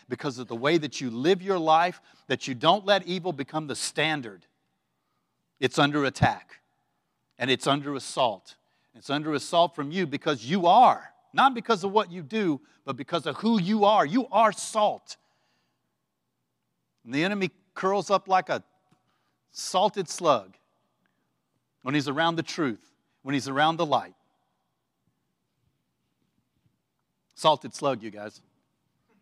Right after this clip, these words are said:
That's in my, that's in my sermon right there. It was spontaneous. It just came off the top of my head.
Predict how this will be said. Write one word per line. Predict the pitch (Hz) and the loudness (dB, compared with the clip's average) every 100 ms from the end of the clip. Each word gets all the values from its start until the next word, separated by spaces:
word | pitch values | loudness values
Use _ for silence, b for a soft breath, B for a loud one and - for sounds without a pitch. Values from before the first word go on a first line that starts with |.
| _ | _
That's | - 120 | -16 -6
in | 135 | -6
my, | 123 107 131 | -6 -12 -20
that's | - 113 | -20 -14
in | 127 | -14
my | 117 | -12
sermon | 151 143 120 | -8 -8 -8
right | 95 92 | -20 -20
there. | 113 92 _ _ _ _ _ _ _ _ _ _ _ _ _ _ _ _ - - - - b b | -20 -20 _ _ _ _ _ _ _ _ _ _ _ _ _ _ _ _ -6 -4 -12 -16 b b
It | 135 | 0
was | 143 | 0
spontaneous. | - 180 175 208 233 180 120 | 6 8 8 4 4 2 -4
It | 143 | -6
just | 139 - | -10 -6
came | 190 | 2
off | 175 165 | 2 2
the | - | 2
top | 165 | 2
of | 190 | 2
my | 139 | -4
head. | 147 262 | -4 -14